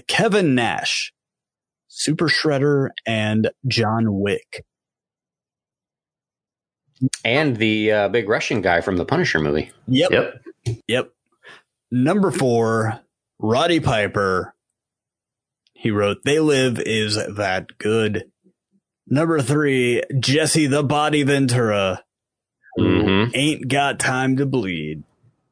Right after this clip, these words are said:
Speaker 1: From the movie Predator. Number
Speaker 2: Mm-hmm.
Speaker 1: two, Andre the Giant. Number one,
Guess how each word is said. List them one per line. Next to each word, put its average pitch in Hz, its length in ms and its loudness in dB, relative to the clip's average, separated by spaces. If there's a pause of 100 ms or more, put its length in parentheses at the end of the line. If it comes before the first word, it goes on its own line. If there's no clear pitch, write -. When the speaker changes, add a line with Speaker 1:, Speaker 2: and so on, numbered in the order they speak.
(1400)
Speaker 1:
From 104 200 -2
the 98 60 0
movie 92 300 -2
Predator. 120 840 0 (500)
Number - 280 2
Speaker 2:
Mm-hmm. 92 160 2
Speaker 1:
two, 123 320 2
Andre 165 360 2
the 120 120 2
Giant. 107 400 0 (260)
Number 151 260 2
one, 117 520 2